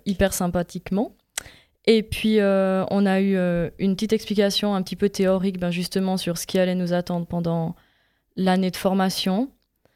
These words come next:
Euh, et puis après, on est allé observer, euh, l'exercice qu'ils étaient en train de faire.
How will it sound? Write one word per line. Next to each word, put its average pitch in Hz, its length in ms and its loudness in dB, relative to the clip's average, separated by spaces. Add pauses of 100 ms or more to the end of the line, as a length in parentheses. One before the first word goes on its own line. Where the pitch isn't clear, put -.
(440)
Euh, 175 520 0 (100)
et 185 120 2
puis 196 300 0
après, 196 760 2 (160)
on 190 200 4
est 180 60 2
allé 175 240 4
observer, 190 680 2
euh, 170 340 2 (180)
l'exercice 190 640 2
qu'ils 175 240 -2
étaient 180 160 0
en 180 80 2
train 170 180 0
de 165 60 -2
faire. 196 420 0